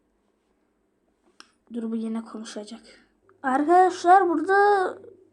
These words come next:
el fenerleri var. Gel bir el, el fenerlerini. Dokuz tane.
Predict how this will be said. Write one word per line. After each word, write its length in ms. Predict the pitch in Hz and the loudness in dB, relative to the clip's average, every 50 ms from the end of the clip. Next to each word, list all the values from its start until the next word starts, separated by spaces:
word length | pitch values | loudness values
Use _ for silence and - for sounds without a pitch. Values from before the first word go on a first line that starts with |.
| - - - _ _ - | -20 -20 -20 _ _ -4
el 180 | - 339 370 | 0 0 0
fenerleri 600 | 359 359 339 339 349 349 349 339 349 381 415 453 | 2 0 0 0 2 4 6 6 6 6 4 4
var. 220 | 440 330 226 214 - - - - - _ - _ - - - - | 4 4 2 0 -4 -14 -20 -20 -20 _ -20 _ -20 -20 -4 2
Gel 180 | 294 339 381 | 4 4 6
bir 60 | 415 | 6
el, 440 | 440 440 427 440 403 427 415 403 403 - - - | 6 6 6 6 8 6 6 4 2 -2 -6 0
el 160 | 339 359 403 392 | 4 4 4 4
fenerlerini. 1000 | 392 370 370 370 381 381 381 381 381 381 381 359 370 381 359 370 381 381 403 392 - - - - - - - _ _ _ _ _ _ _ _ _ | 4 4 4 6 6 6 8 8 8 8 8 8 8 8 8 6 4 4 2 -2 -4 -10 -18 -20 -20 -20 -20 _ _ _ _ _ _ _ _ _
Dokuz 260 | 330 349 349 - - - | -2 -2 -2 -2 -2 4
tane. 240 | 427 415 415 427 | 6 6 6 6